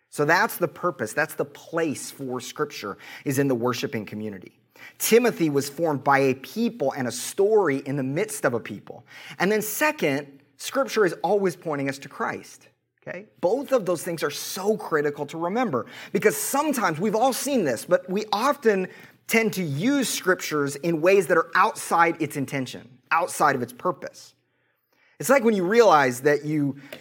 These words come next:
you don't actually have a Phillips head screwdriver, and that's what you need in that particular moment. So you might, and by you I mean me, might try to use your keys <laughs> or jam a flathead screwdriver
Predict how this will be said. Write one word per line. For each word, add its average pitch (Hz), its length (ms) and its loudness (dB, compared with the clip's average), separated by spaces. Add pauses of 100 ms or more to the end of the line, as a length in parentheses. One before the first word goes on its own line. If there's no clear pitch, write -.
you 151 220 -4
don't 185 320 6
actually 190 380 4
have 170 320 2
a 131 60 2
Phillips 170 440 0
head 160 200 -2
screwdriver, 180 680 -4 (140)
and 143 120 -4
that's 156 200 0
what 175 140 2
you 151 100 -4
need 165 400 -4 (100)
in 175 140 -4
that 175 160 -6
particular 185 440 -6
moment. 190 300 -6 (840)
So 170 420 6 (260)
you 196 300 0
might, 175 600 4
and 143 140 -2
by 147 140 6
you 143 340 2
I 131 80 6
mean 127 260 2
me, 143 420 0 (400)
might 175 260 6
try 190 180 4
to 170 80 4
use 160 240 2
your 139 100 2
keys 208 680 -6 (260)
<laughs> 156 240 -8
or 151 160 2
jam 175 440 2
a 165 60 6
flathead 175 560 2
screwdriver 185 540 2